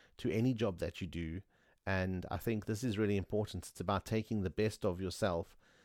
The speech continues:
those skills that you have, and whatever work you're doing, you know, whether it's your day-to-day job, whether it's voluntary work, uh, you know, anything. It's about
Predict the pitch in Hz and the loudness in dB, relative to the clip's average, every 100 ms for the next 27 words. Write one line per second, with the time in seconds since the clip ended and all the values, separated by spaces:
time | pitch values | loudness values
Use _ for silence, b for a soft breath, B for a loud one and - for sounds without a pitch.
0 | b b 104 113 - - 123 123 - 98 | b b 2 2 2 0 2 2 0 -6
1 | - 92 90 87 95 90 87 98 110 127 | -4 0 0 0 -2 -2 -6 -6 2 6
2 | 135 135 104 104 - 95 90 90 92 95 | 6 6 4 4 2 -4 0 0 2 0
3 | 90 98 113 110 110 - - B B B | 0 2 2 4 2 0 -14 B B B
4 | 95 87 98 - 82 90 90 123 113 107 | -4 2 2 2 -2 -4 2 4 4 2
5 | 95 95 90 - - 131 123 127 117 117 | 0 2 0 -4 4 6 6 2 4 6
6 | 113 - b b b b - 95 87 90 | 4 0 b b b b -2 0 0 0
7 | - 90 107 127 123 104 - 127 131 - | -2 -6 -6 -2 2 2 0 0 0 0
8 | 92 92 - 92 92 98 | -2 -2 -4 0 0 0